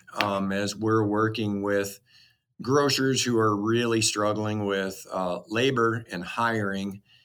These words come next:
um, the lockers can create labor savings um, we're estimating that depending on the efficiency of the operation,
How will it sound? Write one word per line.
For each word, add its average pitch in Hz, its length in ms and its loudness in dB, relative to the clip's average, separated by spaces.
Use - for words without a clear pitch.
um, 107 500 2
the 113 380 0
lockers 113 680 2
can 104 280 -2
create 104 640 -2
labor 113 300 0
savings 151 640 0
um, 104 300 2
we're 104 160 2
estimating 104 680 0
that 98 240 -2
depending 104 340 -2
on 101 140 0
the 98 140 -2
efficiency 104 600 -2
of 95 80 -4
the 92 140 -2
operation, 95 840 -2